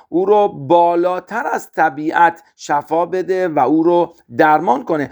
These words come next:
همونطور که در میدراش ربا اومده: «و سیوا کوهن و شاخت اتسیپور اخاد»، دستور می‌ده اون کوهن که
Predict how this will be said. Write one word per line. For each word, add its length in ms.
همونطور 320
که 100
در 200
میدراش 400
ربا 240
اومده: 520
«و 60
سیوا 440
کوهن 460
و 80
شاخت 680
اتسیپور 760
اخاد»، 440
دستور 380
می‌ده 220
اون 180
کوهن 340
که 260